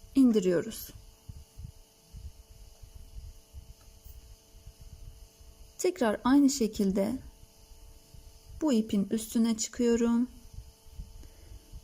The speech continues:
Bakın bir yuva oluşturdum. Tekrar bu yuvayı kullanarak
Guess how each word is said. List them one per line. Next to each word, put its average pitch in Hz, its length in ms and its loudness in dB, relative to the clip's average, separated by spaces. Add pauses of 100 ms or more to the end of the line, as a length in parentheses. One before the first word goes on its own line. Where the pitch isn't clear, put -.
Bakın 214 320 -4
bir 247 160 4
yuva 233 260 2
oluşturdum. 208 680 -2 (2500)
Tekrar 240 480 4
bu 226 120 4
yuvayı 233 400 4
kullanarak 233 880 2